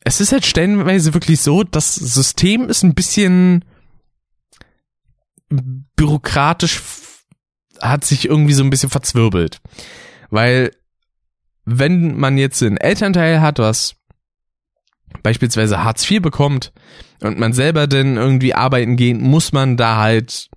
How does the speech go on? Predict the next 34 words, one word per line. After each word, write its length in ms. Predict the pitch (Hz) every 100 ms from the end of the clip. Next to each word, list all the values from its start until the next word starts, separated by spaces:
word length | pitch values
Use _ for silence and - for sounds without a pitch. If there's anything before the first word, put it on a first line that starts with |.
| _ _
was 180 | 110 -
abgeben. 580 | 98 - - 82 76 - _ - _ _ _ _
Finde 400 | - - 127 175
ich 100 | 165
jetzt 200 | 147 - 147
vom 220 | 107 104
Grundprinzip 840 | 104 110 - 123 113 - 113 -
auch 180 | 110 104
nicht 240 | 120 127
schlimm. 360 | - 127 151 85 - - - - - -
Aber 540 | 107 117 113 113 - _
wenn 220 | - 117 123
man 240 | 117 123
halt 400 | 107 101 95 - -
so 340 | 107 110 196
sehr 240 | 196 123
eingeschnürt 640 | 104 104 104 - 107 101 104
wird, 360 | 104 120 123 - - -
dass 220 | - 107
man 180 | 117 107
selber 380 | 113 151 180 127
quasi 400 | - 110 110 110
die 80 | 113
Kosten 480 | - 110 - 110 117
tragen 420 | 117 131 160 110
möchte, 480 | 104 - - 143 127
obwohl 240 | 120 127
man 200 | 131 123
sich 240 | 120 113
vielleicht 440 | - 107 104 - -
mal 180 | 98 98
selbstständig 560 | 127 185 - 233 120
machen 280 | 98 87 87
möchte, 440 | 82 - 113 127